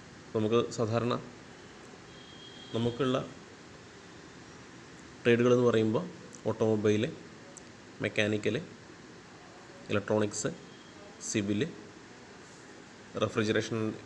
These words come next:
എയർ കണ്ടീഷനിങ്, ഇലക്ട്രിക്കൽ, ഈ ട്രേഡുകൾക്കൊക്കെ വരുമ്പോൾ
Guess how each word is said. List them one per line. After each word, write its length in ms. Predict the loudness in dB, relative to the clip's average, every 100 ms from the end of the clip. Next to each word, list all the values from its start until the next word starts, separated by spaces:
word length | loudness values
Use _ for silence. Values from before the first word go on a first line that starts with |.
| -2
എയർ 100 | 0 2
കണ്ടീഷനിങ്, 540 | 0 0 0 0 0 -2 -8 -16 -18 -18 -18 -18 -18 -18 -18 -18 -18 -18 -18 -16 -16 -16 -16 -2
ഇലക്ട്രിക്കൽ, 420 | 0 2 2 2 2 0 -12 -16 -18 -18 -18 -18 -18 -18 -18 -18 -18 -18 -4
ഈ 60 | 2
ട്രേഡുകൾക്കൊക്കെ 460 | 4 6 4 4 4
വരുമ്പോൾ 280 | 4 4